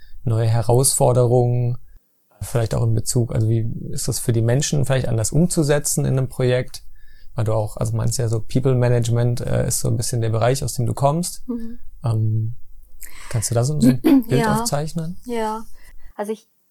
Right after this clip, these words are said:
Speaker 2: es ist ein deutlicher Unterschied. Auch wenn ich natürlich aus der Telco, I-C-T-Branche kam, wo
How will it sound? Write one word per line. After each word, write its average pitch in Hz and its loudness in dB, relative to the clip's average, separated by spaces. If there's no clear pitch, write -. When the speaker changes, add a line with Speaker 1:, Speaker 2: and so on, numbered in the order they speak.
Speaker 2:
es 214 -4
ist 240 0
ein 226 0
deutlicher 190 0
Unterschied. - -10
Auch 208 2
wenn 226 2
ich - -6
natürlich 208 -2
aus 220 4
der 208 0
Telco, 208 2
I-C-T-Branche 202 0
kam, 208 -2
wo 202 -6